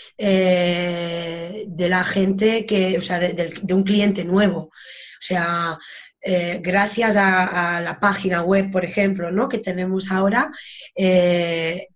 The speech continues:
hemos logrado que la gente venga confiando en nosotras, sin conocernos, ¿no? Entonces, eso es algo que realmente nos asombra, porque dices, "Ostras,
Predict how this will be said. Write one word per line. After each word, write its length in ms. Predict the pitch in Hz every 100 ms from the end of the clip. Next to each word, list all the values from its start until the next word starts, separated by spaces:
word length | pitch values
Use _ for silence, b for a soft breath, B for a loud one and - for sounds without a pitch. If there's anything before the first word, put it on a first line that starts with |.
| _
hemos 300 | - 196 214
logrado 540 | 214 202 202 220 240 277
que 100 | 180
la 120 | 180
gente 500 | - 208 214 - 226
venga 520 | 214 214 220 247 302 -
confiando 1080 | 208 190 185 - 185 196 220 226 240 320 B B B B
en 160 | 190
nosotras, 760 | 175 156 254 285 190 - - _ _ _ _ _ -
sin 220 | - 214
conocernos, 880 | 180 170 - 226 247 180 - - -
¿no? 180 | 185 269
Entonces, 320 | 214 185 180
eso 180 | 175 202
es 120 | 202
algo 320 | 190 208 269
que 100 | 214
realmente 840 | 185 180 180 196 190 196 226 285 311 B B B B
nos 160 | 185 180
asombra, 540 | 175 - 220 269 190 -
porque 240 | 175 180
dices, 340 | 170 - 160
"Ostras, 520 | 175 175 208 214 185